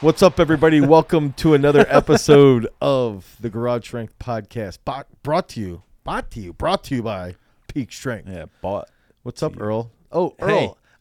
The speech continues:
Speaker 1: I wanted to mention,
Speaker 2: Oh.
Speaker 1: someone called me out because I did not introduce you as a three-time co-author of the year.
Speaker 2: Oh,
Speaker 1: World
Speaker 2: I, I like
Speaker 1: Champion
Speaker 2: that
Speaker 1: co-author of the
Speaker 2: person,
Speaker 1: Year.
Speaker 2: whoever it is. Thank you.
Speaker 1: <laughs>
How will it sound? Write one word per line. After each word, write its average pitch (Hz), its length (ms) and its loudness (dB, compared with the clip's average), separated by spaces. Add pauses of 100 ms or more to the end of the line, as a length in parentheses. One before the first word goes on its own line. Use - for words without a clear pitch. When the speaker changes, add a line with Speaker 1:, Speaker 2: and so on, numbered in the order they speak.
Speaker 1:
I 185 100 -2
wanted 233 220 0
to 202 80 -2
mention, 143 520 -6 (240)
Speaker 2:
Oh. 151 360 -2
Speaker 1:
someone 185 460 -4
called 180 260 -2
me 156 120 -6
out 143 240 -4
because 120 240 -8
I 120 80 -4
did 110 200 -10
not 135 180 -6
introduce 123 500 -10
you 113 120 -6
as 101 340 -10
a 101 220 -10
three-time 120 580 -12
co-author 104 560 -10
of 87 120 -14
the 92 80 -14
year. 90 180 -12
Speaker 2:
Oh, 117 260 -4 (160)
Speaker 1:
World 131 240 -6
Speaker 2:
I, 139 80 -6
I - 40 -2
like 135 180 -2
Speaker 1:
Champion 90 40 -18
Speaker 2:
that 117 140 -2
Speaker 1:
co-author 101 60 -6
of 101 60 -8
the - 0 -
Speaker 2:
person, 113 360 -8
Speaker 1:
Year. 104 80 -12
Speaker 2:
whoever 107 300 -8
it 104 80 -10
is. 107 160 -12
Thank 143 320 -8
you. 123 220 -8
Speaker 1:
<laughs> 135 60 -16